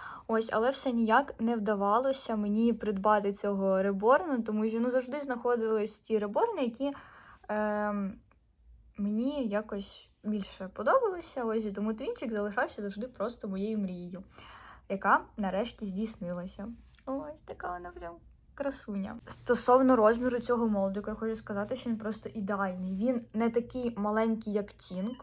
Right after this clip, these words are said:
Тобто, бо в мене був Тінг, хто пам'ятає. Е, вон-, ну, Тінг взагалі, це просто як пупсик був. Е, але вона, наприклад, і не така велика, як, е, наприклад, Лаура.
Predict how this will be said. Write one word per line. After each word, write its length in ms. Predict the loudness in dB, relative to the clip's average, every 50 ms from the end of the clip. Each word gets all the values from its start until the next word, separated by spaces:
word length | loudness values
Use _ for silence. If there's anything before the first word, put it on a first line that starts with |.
| -16 -12 -6
Тобто, 560 | -4 -4 -4 -4 -4 -4 -2 0 0 0 0 -2 -2
бо 200 | 0 0 0 0
в 20 |
мене 240 | 0 0 0 0 0
був 240 | 0 0 0 2 2
Тінг, 340 | 0 0 0 -4 -6 -6 -6
хто 300 | -10 -12 -8 -6 -4 -4
пам'ятає. 720 | -4 -4 -4 -4 -4 -6 -2 2 4 4 4 4 4 0 -2 -6 -12 -18 -18 -18 -18 -20 -20 -20 -20 -20 -20 -20 -20 _ -6 0
Е, 200 | 2 6 8 8
вон-, 240 | 8 6 4 2 0 -2 -2
ну, 160 | 0 2 2
Тінг 260 | 2 0 -2 -4 -2 -2
взагалі, 480 | 0 4 4 4 6 4 4 4 2
це 140 | 0 -2 -2
просто 340 | 2 2 0 2 2 0 0
як 120 | 0 -2
пупсик 580 | -6 -4 0 2 4 6 6 6 4 2 -6 -12 -16 -14
був. 380 | -10 -8 -6 -6 -6 -6 -6 -6 -6
Е, 60 | -8 -8 -8 -6
але 480 | -4 -4 -2 0 2 4 4 4 4
вона, 240 | 4 2 2 2 2
наприклад, 420 | 2 2 0 0 2 2 0 -2 0
і 80 | -2
не 100 | -2 0
така 260 | 0 0 4 6 6 6
велика, 460 | 6 4 2 2 2 0 0 0 -2
як, 340 | 0 0 0 -2 -2 -4 -14 -20 -20 -20 -20 -20 -20 -20 -20 -20 -20 _ _ -4
е, 60 | 0 2 2 4 4 2 2 2
наприклад, 640 | 0 -2 -2 -2 -4 -4 -4 -4 -4 -4 -4 -6 -8 -14 -14 -14 -18 _ -12
Лаура. 580 | -8 -6 -4 -2 0 0 -2 -2 -4 -6 -6